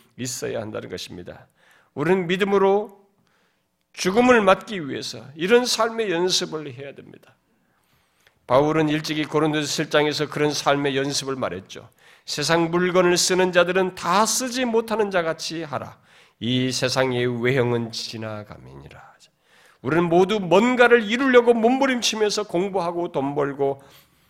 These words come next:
결국 소유합니다. 그리고 그런 인생 코스를 밟으면서 우리들은 이 세상의 것에 집착하게 되지요. 그리고 마침내 뭔가를 이루고 얻고 소유한 것에 대해서 잃지 않으려고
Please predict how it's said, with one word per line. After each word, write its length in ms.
결국 320
소유합니다. 840
그리고 280
그런 260
인생 380
코스를 420
밟으면서 600
우리들은 480
이 260
세상의 480
것에 300
집착하게 680
되지요. 480
그리고 240
마침내 460
뭔가를 520
이루고 560
얻고 380
소유한 460
것에 240
대해서 240
잃지 420
않으려고 500